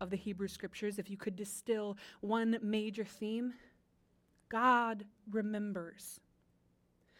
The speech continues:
Our God is the God who can hold on hope when we cannot. Our God is the God who remembers the promise when we forget. Our God is the one who is coming for our rescue when we are too tired to believe that rescue is possible.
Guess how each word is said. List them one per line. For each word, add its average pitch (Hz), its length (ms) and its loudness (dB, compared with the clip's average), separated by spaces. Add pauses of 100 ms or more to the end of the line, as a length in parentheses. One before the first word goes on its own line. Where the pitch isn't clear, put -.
(400)
Our 294 240 12
God 277 360 10
is 254 100 4
the 254 100 0
God 247 320 8
who 247 100 2
can 254 140 4
hold 240 280 4
on 240 120 4
hope 226 340 2
when 208 160 0
we 208 100 0
cannot. 180 440 -4 (260)
Our 269 280 10
God 269 340 10
is 240 100 2
the 233 80 4
God 233 300 6
who 214 120 0
remembers 226 480 4
the 214 100 2
promise 220 440 0
when 202 160 0
we 202 120 -2
forget. 180 440 -6 (300)
Our 294 320 10
God 240 360 4
is 208 140 -2
the 226 80 6
one 254 240 6
who 233 180 4
is 220 100 4
coming 294 380 6
for 254 220 2
our 196 120 4
rescue 220 500 0 (240)
when 233 240 4
we 285 200 6
are 254 140 0
too - 280 -2
tired 330 800 6 (800)
to 269 100 4
believe 226 420 4
that 180 140 -2
rescue 175 500 -6
is 175 120 -18
possible. - 580 -14